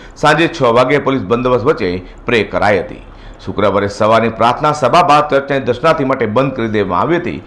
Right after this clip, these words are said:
કારણ કે કોરોના ચાલી રહ્યો છે. પ્રભુ ઈસુનો જન્મ દિવસ પચીસમી ડિસેમ્બરના રોજ વિશ્વની લગભગ ત્રીજા ભાગની વસ્તી દ્વારા ધામધૂમપૂર્વક ઉજવવામાં આવે છે, એટલે જ આપણે એને કહીએ છીએ નાતાલ. ખ્રિસ્તી ધર્મના અનુયાયી ઘરો અને શેરીઓ શણગારીને પ્રભુના જન્મદિવસના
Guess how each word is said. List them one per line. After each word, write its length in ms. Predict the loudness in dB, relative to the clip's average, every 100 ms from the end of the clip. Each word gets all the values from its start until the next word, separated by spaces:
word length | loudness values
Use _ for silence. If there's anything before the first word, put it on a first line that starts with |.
| -8 -2
કારણ 180 | -2
કે 120 | -2 -4
કોરોના 480 | -2 0 -2 -4
ચાલી 300 | -6 -6 -4
રહ્યો 220 | -2 -4 -4
છે. 440 | -12 -18 -18 -18 -18 -16 0
પ્રભુ 440 | 4 4 4 0 0
ઈસુનો 460 | 0 0 2 2
જન્મ 420 | 0 -2 -2 0
દિવસ 380 | 0 0 0 0
પચીસમી 520 | 2 0 0 -4 -4
ડિસેમ્બરના 520 | -2 -2 0 2 6 6
રોજ 200 | 4 4
વિશ્વની 380 | 0 2 2
લગભગ 480 | 4 4 4 2 0
ત્રીજા 380 | 2 4 6 6
ભાગની 280 | 4 2 0
વસ્તી 320 | 0 2 2
દ્વારા 460 | 4 4 2 -2 -12 -20 -8
ધામધૂમપૂર્વક 760 | 2 4 4 2 0 2 -2 0
ઉજવવામાં 360 | 0 2 4
આવે 140 | 4 4
છે, 320 | 0 -8 -12 -18 -4
એટલે 240 | 2 4
જ 60 | 4
આપણે 280 | 2 2 0
એને 120 | 2
કહીએ 380 | 4 4 4 2
છીએ 140 | 0
નાતાલ. 680 | 2 2 4 4 2 -2 -20 -20 -20 -20 -20 -20 -10 2
ખ્રિસ્તી 360 | 2 4 4
ધર્મના 480 | 6 4 6 4 4
અનુયાયી 560 | 4 2 4 6 6 4
ઘરો 280 | 2 2
અને 200 | 4 2
શેરીઓ 460 | -2 0 2 2 0
શણગારીને 640 | 0 -2 2 4 4 2
પ્રભુના 440 | 2 2 4 4 4
જન્મદિવસના 920 | 4 4 4 4 0 2 4 6